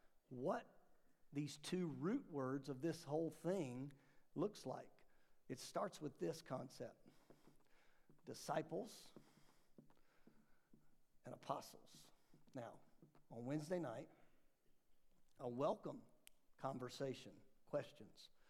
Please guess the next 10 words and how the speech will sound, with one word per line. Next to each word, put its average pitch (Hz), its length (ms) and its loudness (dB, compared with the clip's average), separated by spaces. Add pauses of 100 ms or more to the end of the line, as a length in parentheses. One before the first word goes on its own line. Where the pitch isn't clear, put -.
(540)
I'm 151 160 6
not 175 260 4
really 175 260 4
stressed - 760 -2 (340)
about 135 320 2
getting 160 240 2
through 151 180 2
the 135 80 2
content 175 600 0 (1700)
because 156 720 2